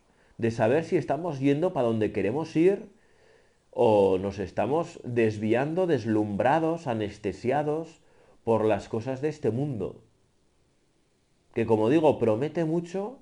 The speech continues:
para al final vaciar, para al final vaciar. ¿No? Ojalá que tú y yo, pues a veces que nos podemos encontrar vacíos, ¿eh? Porque to-, es-, como digo, estamos en este mundo y no somos ajenos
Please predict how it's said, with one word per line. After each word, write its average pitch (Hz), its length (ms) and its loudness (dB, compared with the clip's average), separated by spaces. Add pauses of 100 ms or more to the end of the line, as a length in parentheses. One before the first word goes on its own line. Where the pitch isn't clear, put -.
(140)
para 107 180 0
al 101 80 -4
final 117 340 -4
vaciar, 90 600 -6 (460)
para 90 160 -8
al 90 60 -12
final 92 320 -10
vaciar. 85 500 -12 (1900)
¿No? 120 120 0
Ojalá 120 360 0
que 120 120 0
tú 120 280 2
y 123 140 -2
yo, 135 300 -2 (540)
pues 101 180 -6
a 98 80 -2
veces 135 320 0
que 113 100 -8
nos 101 120 -8
podemos 113 240 -2
encontrar 120 380 0
vacíos, 98 460 2
¿eh? 113 80 0
Porque 87 320 -4
to-, 85 180 -4
es-, 87 140 -6 (140)
como 95 200 -4
digo, 131 180 0
estamos 127 240 -4
en 135 60 -4
este 127 200 -4
mundo 135 360 0
y 107 60 0
no 110 120 -4
somos 123 260 -4
ajenos 120 580 -4